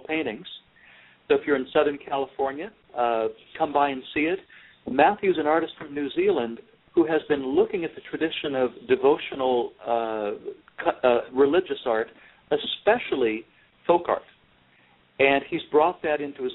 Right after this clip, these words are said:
own work, uh, and he's also brought, uh, kind of a wide range of symbols into his art. And, uh, I'm very, very proud of the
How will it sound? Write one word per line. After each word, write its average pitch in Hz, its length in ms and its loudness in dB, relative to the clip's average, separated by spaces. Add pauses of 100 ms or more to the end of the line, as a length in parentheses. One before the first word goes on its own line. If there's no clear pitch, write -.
own 147 260 -4
work, 147 280 2 (540)
uh, 117 240 6
and 127 120 -6
he's 127 140 -4
also 135 380 0
brought, 135 380 2 (160)
uh, 110 440 -2 (100)
kind 123 120 -2
of 123 60 -6
a 120 60 0
wide 117 340 4
range 120 300 0
of 110 60 -14 (140)
symbols 147 380 2
into 143 240 -6
his 135 160 2
art. 160 220 2 (580)
And, 123 420 4
uh, 127 220 6
I'm 127 160 -6
very, 139 240 2
very 139 140 4
proud 131 440 2
of 120 100 -6
the 123 80 -6